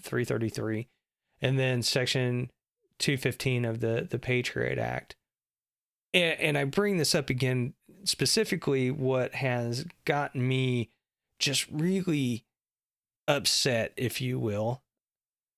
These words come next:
and concerned is when we look back at the malfeasance of the F B I and their handling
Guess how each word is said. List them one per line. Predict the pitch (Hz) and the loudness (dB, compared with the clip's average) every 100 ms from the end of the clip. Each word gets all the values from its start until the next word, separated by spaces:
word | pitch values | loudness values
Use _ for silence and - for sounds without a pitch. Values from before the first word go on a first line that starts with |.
| _ _ _ _ - | _ _ _ _ -2
and | 127 123 135 | -2 -2 -2
concerned | - 131 - - 143 123 120 117 - - | -2 0 0 2 2 2 0 -2 -6 -2
is | 139 135 131 123 - - _ _ _ | 0 2 2 0 -2 -8 _ _ _
when | 147 143 | 0 2
we | 139 | 2
look | 147 180 202 - _ - | 2 2 0 -6 _ -2
back | 143 143 131 131 - - _ _ - | 0 2 0 -2 -8 -14 _ _ -4
at | 135 127 127 - | 0 0 -2 -8
the | 127 131 123 120 120 123 - _ _ _ _ _ | -4 0 2 2 0 -4 -10 _ _ _ _ _
malfeasance | 131 143 170 - - 165 147 - 123 123 - - | 0 2 2 0 0 2 2 0 0 -2 -4 0
of | 139 147 135 | 2 2 2
the | 139 - | 0 0
F | 135 135 - | 0 0 0
B | 139 120 | 2 2
I | 117 120 - | 2 0 0
and | 123 123 | -2 0
their | 120 117 | 0 0
handling | 113 - 156 165 147 139 127 | -4 -2 0 2 0 0 -2